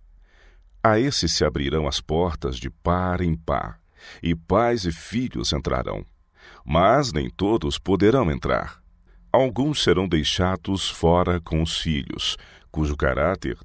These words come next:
não se transformou pela submissão à vontade de Deus. Erguer-se-á uma mão sendo pronunciadas as palavras: "Negligenciastes os deveres do lar.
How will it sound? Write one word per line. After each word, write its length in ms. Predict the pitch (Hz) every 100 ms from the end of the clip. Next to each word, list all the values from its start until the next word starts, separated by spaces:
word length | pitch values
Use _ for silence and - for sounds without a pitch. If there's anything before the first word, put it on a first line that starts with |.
| -
não 240 | 85 117
se 200 | - 73
transformou 720 | 73 73 - 65 - 71 90
pela 260 | - 67 -
submissão 880 | - - 117 117 107 - - 80 82 - _ -
à 140 | 95
vontade 600 | 90 110 107 64 62 60
de 120 | 62
Deus. 500 | 69 69 53 - - - _ _ _ _ _ _ _ _ _ _ _ _ _ _ _ _
Erguer-se-á 840 | 98 98 80 120 - - 85 78 92
uma 180 | 87 71
mão 400 | 62 76 98 107
sendo 320 | - 71 65
pronunciadas 840 | - 71 71 - 67 78 92 85 78
as 140 | 73
palavras: 760 | - 73 78 87 76 62 - - _ _ _ _ -
"Negligenciastes 1160 | 71 76 69 69 73 - 73 73 85 - 80 80
os 120 | 80
deveres 560 | 92 73 76 107 82
do 160 | - 65
lar. 340 | 57 50 -